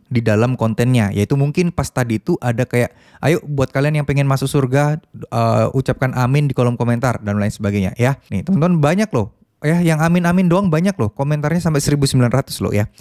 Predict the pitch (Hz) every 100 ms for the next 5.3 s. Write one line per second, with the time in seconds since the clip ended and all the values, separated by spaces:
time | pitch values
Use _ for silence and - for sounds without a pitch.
0 | - - 160 147 160 156 180 214 165 156
1 | 139 123 131 151 151 135 139 139 165 185
2 | 151 - - 131 - - 202 208 185 156
3 | 123 131 131 131 117 131 - 117 120 123
4 | 123 175 - 160 147 117 110 110 120 120
5 | 123 117 -